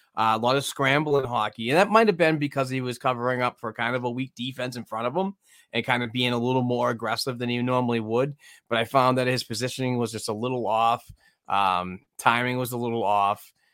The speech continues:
but these are things that, that he's gonna go through and wh-, as he continues to develop. So I'm really not overly worried about it. Um,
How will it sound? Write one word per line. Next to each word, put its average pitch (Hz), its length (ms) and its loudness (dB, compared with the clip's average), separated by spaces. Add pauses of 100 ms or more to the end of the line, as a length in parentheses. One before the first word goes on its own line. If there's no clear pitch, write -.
(280)
but 139 140 0
these 185 200 -2
are 185 60 -6
things 180 300 0
that, 147 140 -6
that 135 200 -16
he's 131 300 -4
gonna 123 220 -2
go 107 220 -6
through 107 420 -8
and 104 120 -10
wh-, - 120 -16
as 110 180 -4
he 110 80 -8
continues 113 500 -4
to 101 80 -14
develop. 101 520 -6
So 98 180 -8
I'm 120 180 -2
really 151 240 2
not 117 280 -2
overly 117 360 -4
worried 113 340 -2
about 98 320 -6
it. - 80 -12 (540)
Um, 104 580 -2